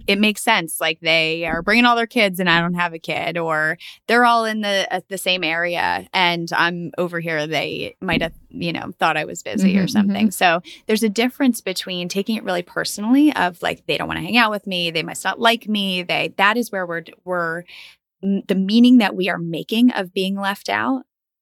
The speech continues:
Speaker 1: is really important to look at
Speaker 2: Yeah.
Speaker 1: because you, you in the end create that, as opposed to, "Well, what are some other reasons that, that I wasn't invited to this that maybe are not personal
Speaker 2: Yeah.
Speaker 1: to me? And why is it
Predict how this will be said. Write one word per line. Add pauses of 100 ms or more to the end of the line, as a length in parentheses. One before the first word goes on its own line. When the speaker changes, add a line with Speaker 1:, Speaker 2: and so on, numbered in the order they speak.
(320)
Speaker 1:
is
really
important
to
look
at
Speaker 2:
Yeah.
Speaker 1:
because
you, (220)
you
in
the
end
create
that, (1000)
as
opposed
to, (340)
"Well,
what (340)
are
some
other
reasons
that, (320)
that
I
wasn't
invited
to
this
that
maybe
are
not
personal
Speaker 2:
Yeah.
Speaker 1:
to
me?
And
why
is
it